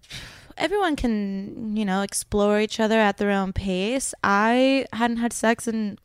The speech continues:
like, a year at that point. So, and I was open with my girls about it, um, 'cause it was something that I didn't know whether I should tell Damien or not and whether that was gonna affect our relationship. So in the pods, they were able to say, like,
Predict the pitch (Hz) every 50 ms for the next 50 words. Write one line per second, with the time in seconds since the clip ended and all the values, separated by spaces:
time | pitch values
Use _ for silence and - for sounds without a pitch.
0 | _ _ - 190 185 - - - _ 202 185 160 160 170 170 175 190 185 180 -
1 | - - - - - - - - - - 196 208 - 202 180 - - - 208 190
2 | 170 160 185 - - 202 190 185 185 180 185 - - 208 196 196 190 185 - -
3 | - 247 269 233 208 180 - 190 185 180 180 - 185 175 175 - 160 160 165 -
4 | 175 175 170 175 180 196 220 233 240 - - _ - 190 190 185 185 180 185 -
5 | - 226 202 240 247 247 247 - 262 269 - 285 269 269 262 262 262 254 254 254
6 | - - 233 233 233 240 240 226 240 233 233 233 - - 247 - - - 277 294
7 | 247 226 202 190 190 185 180 180 180 180 180 180 175 175 170 170 170 165 170 170
8 | 175 - - - - - - - _ - 220 220 220 233 233 226 233 - - 214
9 | - 254 247 254 - 269 262 - - 262 269 277 294 - - 254 - - 196 -
10 | - - 208 202 202 208 - 262 269 185 175 - 220 202 196 196 196 196 - 196
11 | 190 190 185 202 180 190 190 190 - - 190 185 185